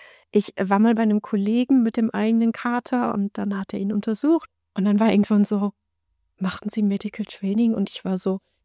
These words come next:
„Ja, ist ein bisschen zu viel gesagt“, w-, weil, und zugegeben, meine Training-Skills sind nicht, äh, besonders überragend. Ich tue mein Bestes, aber, ähm, wir sind da sicherlich trainingstechnisch noch ganz in den Anfängen mit allem.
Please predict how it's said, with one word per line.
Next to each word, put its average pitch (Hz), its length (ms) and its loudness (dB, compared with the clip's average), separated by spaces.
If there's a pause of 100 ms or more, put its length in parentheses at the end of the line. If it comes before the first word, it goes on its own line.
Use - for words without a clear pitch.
(100)
„Ja, 196 320 0
ist 214 160 -2
ein 208 60 2
bisschen 196 180 0
zu 190 120 -2
viel 277 200 4
gesagt“, 214 380 2
w-, 208 100 -8 (280)
weil, 185 280 -4 (320)
und 175 160 -4
zugegeben, 180 480 -6
meine 175 200 -4 (140)
Training-Skills 185 720 -2
sind 190 300 2
nicht, - 540 0
äh, - 280 -6 (500)
besonders 233 460 8
überragend. 214 680 2
Ich - 160 -8
tue 247 200 2
mein 214 240 4
Bestes, 202 420 -2
aber, 190 400 2
ähm, 190 260 2 (380)
wir 202 140 6
sind 226 220 4
da 196 80 6
sicherlich 208 520 2 (100)
trainingstechnisch 226 760 2
noch 190 200 -2
ganz 196 240 0
in 196 80 -2
den 180 120 0
Anfängen 202 440 -2
mit 185 160 -6
allem. 190 240 -2